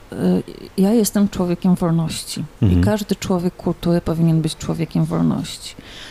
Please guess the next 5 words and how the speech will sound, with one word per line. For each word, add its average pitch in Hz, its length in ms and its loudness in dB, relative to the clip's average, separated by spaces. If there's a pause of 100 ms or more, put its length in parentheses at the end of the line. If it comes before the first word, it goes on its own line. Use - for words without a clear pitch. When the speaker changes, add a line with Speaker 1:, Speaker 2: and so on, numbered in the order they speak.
(120)
Speaker 1:
A 185 120 2
wolność 196 460 2
to 196 100 0
także 175 640 0 (600)
akceptacja 190 880 -2